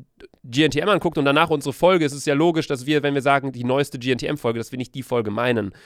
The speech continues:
Von daher, ganz kurz für euch die Info, wir nehmen gerade montags, fünfzehnter dritter um fünfzehn Uhr dreißig auf. Das heißt, wenn ihr irgendwelche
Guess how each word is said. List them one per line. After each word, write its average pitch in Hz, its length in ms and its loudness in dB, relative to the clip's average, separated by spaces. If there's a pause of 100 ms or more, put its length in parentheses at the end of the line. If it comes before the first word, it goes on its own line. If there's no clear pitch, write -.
(220)
Von 123 160 -4
daher, 156 520 4 (160)
ganz 135 200 0
kurz 143 160 -2
für 135 80 -6
euch 127 100 0
die 143 100 -2
Info, 156 200 -4
wir 131 60 2
nehmen 135 160 0
gerade 117 180 2
montags, 175 880 2
fünfzehnter 170 540 -2
dritter 143 260 -2
um 135 80 -2
fünfzehn 143 260 -6
Uhr 131 80 -2
dreißig 135 360 0
auf. 127 100 2
Das 131 140 -6
heißt, 123 120 -2
wenn 127 120 -2
ihr 131 100 -4
irgendwelche 160 540 0